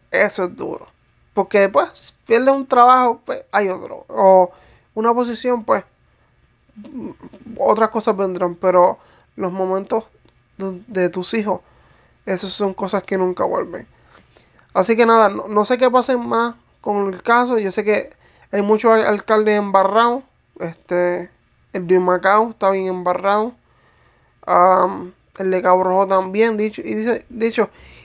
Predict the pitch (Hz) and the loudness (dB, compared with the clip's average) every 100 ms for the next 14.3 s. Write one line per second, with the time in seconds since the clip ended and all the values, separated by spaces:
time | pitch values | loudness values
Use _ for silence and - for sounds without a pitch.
0 | _ 202 190 220 214 226 214 226 214 208 | _ -8 0 2 2 0 -4 -4 0 0
1 | 208 214 196 208 208 208 196 190 185 202 | 0 -2 -4 0 0 2 0 2 4 4
2 | 233 226 220 202 - 185 180 175 185 185 | 2 2 -2 -4 -6 -2 -2 0 -2 0
3 | 208 220 220 - _ _ _ _ _ _ | 2 0 -2 -8 _ _ _ _ _ _
4 | _ _ _ 185 175 _ 185 180 185 160 | _ _ _ -4 -4 _ 0 2 2 -4
5 | _ - - 190 185 180 190 190 196 214 | _ -20 -8 2 2 2 -2 -2 0 2
6 | 233 247 254 226 233 233 185 185 202 220 | 2 0 -2 0 0 0 -4 -4 -4 -2
7 | 220 214 220 214 208 214 220 208 208 208 | -2 -2 -4 -4 -2 -4 -4 2 2 4
8 | 208 214 196 180 180 196 202 202 196 190 | 0 0 0 2 2 2 0 -2 -4 -4
9 | _ _ _ _ - 185 196 185 185 190 | _ _ _ _ -10 -6 0 2 4 2
10 | 190 196 196 - 175 170 _ - - - | 0 -2 -8 -10 -12 -12 _ -6 -6 -6
11 | - - _ _ _ _ _ _ _ _ | -12 -20 _ _ _ _ _ _ _ _
12 | _ - 202 185 185 196 202 208 208 208 | _ -6 0 2 2 2 0 0 -2 -2
13 | 202 190 190 185 190 - 190 190 190 190 | -4 -4 -2 -4 -6 -8 -6 0 0 0
14 | 190 185 | -2 -4